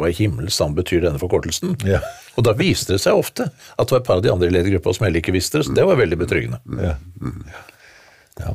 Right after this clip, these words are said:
Speaker 2: Nei, men, eh, kunne, altså, vi innleder jo med å snakke litt om holdninger, at kultur er også holdninger.
Speaker 1: Mm.
Speaker 2: Eh, der er veldig mye konflikt i, eh, rundt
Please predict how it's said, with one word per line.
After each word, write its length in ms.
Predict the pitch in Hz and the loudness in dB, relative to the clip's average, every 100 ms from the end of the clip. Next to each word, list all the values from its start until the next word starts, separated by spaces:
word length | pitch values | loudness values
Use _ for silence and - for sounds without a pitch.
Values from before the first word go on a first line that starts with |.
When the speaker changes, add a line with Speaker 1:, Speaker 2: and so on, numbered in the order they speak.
| - - | -8 0
Speaker 2:
Nei, 80 | 90 156 | 2 4
men, 160 | 156 | 6
eh, 400 | 156 151 143 131 131 - - | 6 6 4 2 -2 -6 -2
kunne, 400 | 185 139 71 107 | 2 4 4 2
altså, 220 | 117 143 | 4 4
vi 80 | 135 139 117 120 | 6 6 4 2
innleder 540 | 110 80 85 82 98 110 | 2 4 2 2 4 4
jo 80 | 104 | 4
med 140 | 104 | 2
å 60 | - | 0
snakke 240 | 98 - | -2 -2
litt 140 | 76 104 | -2 -2
om 80 | 95 | 0
holdninger, 800 | 123 82 67 69 69 80 95 98 85 101 | 0 0 -2 -4 -2 0 0 0 -6 -4
at 220 | 95 - - | -6 -6 -6
kultur 540 | 95 92 - 71 80 | -4 -4 -6 -4 -2
er 140 | 92 85 | 0 -2
også 260 | 71 - 92 | -2 -6 -2
holdninger. 580 | 95 76 67 69 110 131 - | -2 -2 -4 -2 -2 -4 -4
Speaker 1:
Mm. 380 | 95 92 76 135 - - | -2 0 -2 -4 -8 -2
Speaker 2:
Eh, 380 | 98 107 107 107 139 - _ _ - | 2 4 4 0 -4 -16 _ _ -10
der 240 | 85 110 98 | -2 0 2
er 220 | 104 107 104 - - 95 82 90 | 0 0 -8 -10 -8 -6 -6 0
veldig 320 | 120 80 104 | 0 2 2
mye 200 | 101 92 | 2 2
konflikt 640 | - 113 - 139 - - - - | 0 -2 -2 -2 -8 -8 -8 -8
i, 400 | - 95 95 95 | -2 2 4 4
eh, 200 | 95 95 85 - - - | 4 2 -2 -10 -8 -2
rundt 460 | 90 82 - - | 0 0 -2 -8